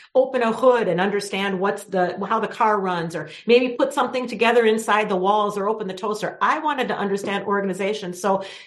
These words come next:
to my surprise, after four years of coursework in a doctorate in organization development, we knew, we know what we need to know. And we have known it for now forty years. So if we know how to be a,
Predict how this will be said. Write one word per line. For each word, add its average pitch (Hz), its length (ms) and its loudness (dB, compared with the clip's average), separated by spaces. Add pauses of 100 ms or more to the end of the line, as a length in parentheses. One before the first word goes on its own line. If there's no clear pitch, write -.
(120)
to 339 120 2
my 277 200 2
surprise, 233 960 0 (320)
after 233 240 0
four 311 400 0
years 294 300 0
of 240 100 0
coursework 214 800 0
in 208 440 0
a 208 120 2
doctorate 190 680 -2
in 208 100 -4
organization 190 720 -2
development, 196 560 -2 (440)
we 302 340 6
knew, 226 880 6 (160)
we 359 260 0
know 349 280 4
what 262 200 2
we 254 160 -4
need 240 220 -6
to 226 80 -8
know. 196 280 -4
And 180 200 -6
we 277 160 -4
have 294 160 -6
known 208 280 -2
it 196 220 -10
for 190 160 -6
now 208 300 -2
forty 190 420 -6
years. 170 400 -4 (240)
So 330 300 -2
if 349 80 -6
we 311 180 2
know 370 420 4
how 233 140 0
to 214 60 0
be 190 160 0
a, 165 260 2